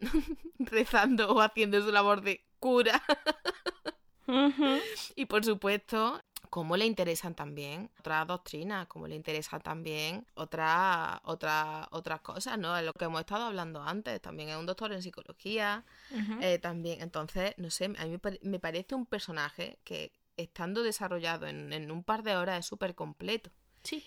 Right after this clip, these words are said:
Speaker 1: Y nos enseña una cantidad de matices de él.
Speaker 2: Ujú.
Speaker 1: Por no hablar de, eh, el que es para mí mi momento absolutamente favorito, que creo que se puede decir, o sea, porque estamos hablando del exorcista, ¿no? <laughs> Creo que,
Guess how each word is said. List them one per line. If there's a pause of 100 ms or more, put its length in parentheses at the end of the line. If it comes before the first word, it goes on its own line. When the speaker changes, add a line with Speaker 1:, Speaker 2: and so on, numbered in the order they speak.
Speaker 1:
Y
nos
enseña
una
cantidad
de
matices
de
él. (240)
Speaker 2:
Ujú. (120)
Speaker 1:
Por
no
hablar
de,
eh, (180)
el
que
es
para
mí
mi
momento
absolutamente
favorito, (180)
que
creo
que
se
puede
decir,
o
sea,
porque (280)
estamos
hablando
del
exorcista,
¿no? (320)
<laughs>
Creo
que,